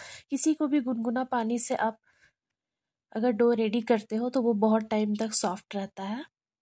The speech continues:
तो चलिए देखिए मेरा धीरे-धीरे, और पानी एक बार में नहीं देना, हल्का-हल्का पानी देके मैंने एक डो रेडी कर लिया है। देखिए अब इसको रेस्ट पे रख देंगे मिनिमम फ़िफ़्टीन मिनट्स।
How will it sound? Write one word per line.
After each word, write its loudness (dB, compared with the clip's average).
तो -8
चलिए -2
देखिए -6
मेरा 0
धीरे-धीरे, 0
और 0
पानी 2
एक 0
बार 0
में -2
नहीं -2
देना, 0
हल्का-हल्का -2
पानी -2
देके -2
मैंने -2
एक -2
डो 4
रेडी 0
कर 0
लिया 0
है। -2
देखिए 0
अब 2
इसको 2
रेस्ट 4
पे 0
रख -2
देंगे -2
मिनिमम 0
फ़िफ़्टीन -4
मिनट्स। -2